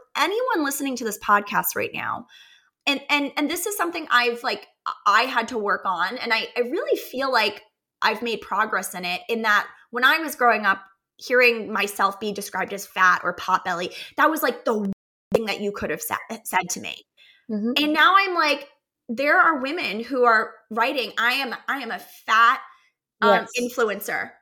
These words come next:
Speaker 1: Like, it is, like, a beautiful, positive thing. So
Speaker 2: Yeah.
Speaker 1: when a four-year-old comes up to you and is like, "So-and-so called me fat," how do we handle that conversation? How do we teach that child being fat isn't inherently a bad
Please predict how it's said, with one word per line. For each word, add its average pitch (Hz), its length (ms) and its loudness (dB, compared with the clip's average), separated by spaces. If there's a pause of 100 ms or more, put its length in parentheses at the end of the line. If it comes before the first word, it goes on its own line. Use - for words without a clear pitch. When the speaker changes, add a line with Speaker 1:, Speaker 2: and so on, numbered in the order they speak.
Speaker 1:
Like, 254 200 2
it 294 120 2
is, 320 120 -4
like, 311 140 2
a 269 160 0
beautiful, 320 640 -2
positive 262 560 2
thing. - 420 -8 (380)
So 381 240 0
Speaker 2:
Yeah. 285 100 4
Speaker 1:
when 311 120 6
a 440 260 -2
four-year-old 311 460 -2
comes 240 180 -4
up - 200 0
to 247 100 -6
you 185 200 0
and 214 100 -4
is 220 140 -8
like, 208 200 -2
"So-and-so 311 540 -6
called 269 280 -8
me 247 160 -8 (220)
fat," 202 380 2 (480)
how 302 180 -2
do 480 100 -6 (140)
we 240 220 -8
handle 320 260 -2
that 277 180 -2
conversation? 233 1000 -4 (580)
How 320 160 2
do 359 60 0
we 403 100 8
teach 339 340 0
that 302 160 0
child 269 420 2
being 302 240 -4
fat - 400 -2
isn't 240 200 -4
inherently 226 720 -4
a 190 180 -4
bad 220 300 4